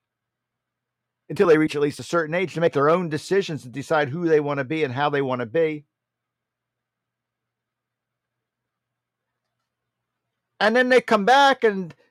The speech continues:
they force them to renege on it. And suddenly they're, like, crawling their knees. "Oh, I'm so sorry. I didn't mean to say that, you know, we shouldn't show, you know, transvestites to, to kindergartners.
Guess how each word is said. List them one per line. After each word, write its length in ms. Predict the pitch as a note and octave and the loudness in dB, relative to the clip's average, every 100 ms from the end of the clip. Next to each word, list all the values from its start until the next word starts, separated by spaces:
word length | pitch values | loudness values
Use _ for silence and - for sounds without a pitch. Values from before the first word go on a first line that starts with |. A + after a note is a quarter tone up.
| _ _ _ _ - | _ _ _ _ -4
they 120 | G#3+ | -4
force 480 | - G#3+ C4+ D#4+ - | -2 2 4 4 2
them 280 | A3 A#3+ B3 | 2 4 2
to 140 | A#3 | 2
renege 400 | A3+ B3 C4 E4+ | 2 0 -4 -2
on 280 | D#4+ D#3+ C#3 | 2 4 4
it. 100 | D3+ | 0
And 100 | E3 | -4
suddenly 260 | - B3+ A#3 | 0 0 2
they're, 120 | A3 | 2
like, 220 | A3 A3+ | 2 0
crawling 420 | - A#3 C4 C4 | 2 2 4 2
their 160 | B3+ B3 | 2 0
knees. 240 | C#4 C#4 A#3 | 0 -4 -2
"Oh, 220 | A#3 C4 | 2 2
I'm 140 | B3 | 0
so 180 | - B3 | 0 -2
sorry. 400 | A#3 C4+ C#4 B3 | 0 0 2 2
I 140 | G#3+ | 2
didn't 420 | A3+ D4 D4 A#3+ A3+ | 0 -4 -10 -10 -10
mean 240 | C#4 D4+ | -10 -10
to 100 | C4+ | -12
say 360 | - A3+ G#3+ F#3+ | -8 -4 -4 -4
that, 200 | F#3+ D#3 _ _ | -8 -12 _ _
you 120 | - F#3+ | -16 -12
know, 200 | F#3 E3+ | -8 -8
we 180 | F3+ | -10
shouldn't 340 | F3+ G3 F3 D#3 | -10 -8 -8 -8
show, 380 | - F#3 E3 C#3+ _ _ - | -2 2 2 -2 _ _ -8
you 80 | D3+ | -2
know, 240 | D3+ C#3+ _ | 0 -2 _
transvestites 960 | - F#3 E3 C#3 E3+ E3 - D3+ D3+ - | -6 -2 -2 0 0 0 -2 -2 -2 -2
to, 120 | C#3+ | -6
to 300 | - - - | -6 -20 -18
kindergartners. 1000 | - F#3 D#3+ C3 C#3 C3+ A#2+ F#2 - | -6 -2 -2 -2 -4 -4 -10 -20 -20